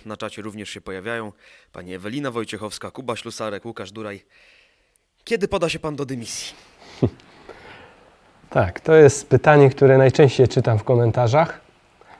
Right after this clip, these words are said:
Speaker 2: Kiedy się podam do dymisji? Przypominam jedną rzecz. Jestem prezesem klubu, który ma kontrakt menedżerski i jest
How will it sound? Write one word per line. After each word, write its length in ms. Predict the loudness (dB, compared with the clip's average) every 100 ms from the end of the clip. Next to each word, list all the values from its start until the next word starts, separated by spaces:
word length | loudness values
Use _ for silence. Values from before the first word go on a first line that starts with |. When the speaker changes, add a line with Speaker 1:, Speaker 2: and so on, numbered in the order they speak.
| _ _ _
Speaker 2:
Kiedy 200 | 4 4
się 120 | 6
podam 300 | 2 6 6
do 80 | 4
dymisji? 380 | 4 2 0 -6
Przypominam 520 | -8 4 6 8 8
jedną 280 | 4 4 2
rzecz. 340 | 2 -4 -14 -18 _ _ _ -20 -20 -16 4
Jestem 480 | 4 6 6 6 4 -6 _ _ _ _ _ _ _ _ _ _ _ 2
prezesem 460 | 6 6 6 4
klubu, 400 | 6 4 4 2
który 500 | 0 4 8 8 8 4 _ _ _ _
ma 160 | 0 4
kontrakt 400 | 4 4 4 4
menedżerski 720 | 4 4 2 2 0 0 2
i 340 | 2 4 6
jest 520 | 8 8 4 -8 -16